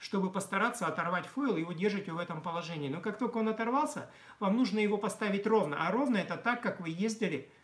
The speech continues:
на доске, когда она была в водоизмещающем режиме. То есть надавили задней ногой и снова стали ровно. То есть в этом положении доска будет, э, стоять ровно, а фойл, это будет гарантировать, что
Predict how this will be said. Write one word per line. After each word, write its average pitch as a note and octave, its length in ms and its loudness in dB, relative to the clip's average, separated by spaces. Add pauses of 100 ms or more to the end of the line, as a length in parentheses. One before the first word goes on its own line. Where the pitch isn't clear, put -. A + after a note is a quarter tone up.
(380)
на E3+ 380 -2
доске, A3 640 -4 (180)
когда E3 380 -2
она F3+ 140 -2
была E3+ 400 -2
в D#3 40 -4
водоизмещающем D#3 840 -4
режиме. D#3+ 340 -6
То E3+ 80 -6
есть F#3+ 140 -4
надавили A3 420 2
задней A3+ 320 0
ногой A#3+ 280 0
и - 40 0
снова G#3+ 260 0
стали G3 320 0
ровно. D3 300 -4 (680)
То G3+ 80 -2
есть G3 140 0
в A3+ 40 2
этом G#3+ 240 2
положении G#3 720 2 (400)
доска G#3+ 540 0
будет, F#3 500 -4
э, D#3+ 320 0
стоять F3+ 460 -2
ровно, A3+ 440 2
а F3 40 2
фойл, C4+ 560 2
это F3 180 -4
будет E3+ 220 -2
гарантировать, F#3+ 520 2
что - 340 -4